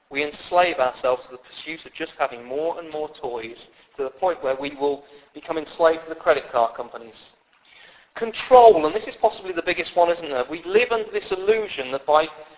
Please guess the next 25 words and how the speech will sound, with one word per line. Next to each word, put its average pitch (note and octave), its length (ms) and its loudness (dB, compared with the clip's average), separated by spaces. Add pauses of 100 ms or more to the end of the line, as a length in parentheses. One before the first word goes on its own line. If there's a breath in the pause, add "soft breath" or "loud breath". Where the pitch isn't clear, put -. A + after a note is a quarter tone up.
(200 loud breath)
careful A#3+ 520 2 (120)
planning F3 460 4
and C3+ 100 -12
strategic - 720 -12 (160)
thought, E3 480 0 (360)
what G3+ 180 0
we A3 80 -6
can G#3 200 -8
do G3 180 -2
is C3+ 140 -6
we D3+ 80 -14
can D#3 160 -16
control, D3+ 920 2 (360 loud breath)
um, D3 300 6 (360)
we G3 60 -8
can G3+ 120 -6
do A3+ 140 -2 (140)
pain A3+ 240 4
avoidance, C#3+ 760 0 (220)
misery E3+ 580 2
and D#3+ 140 -6
difficulty F#3 560 -4
avoidance C3+ 520 -2
by D#3 160 4
just - 220 -8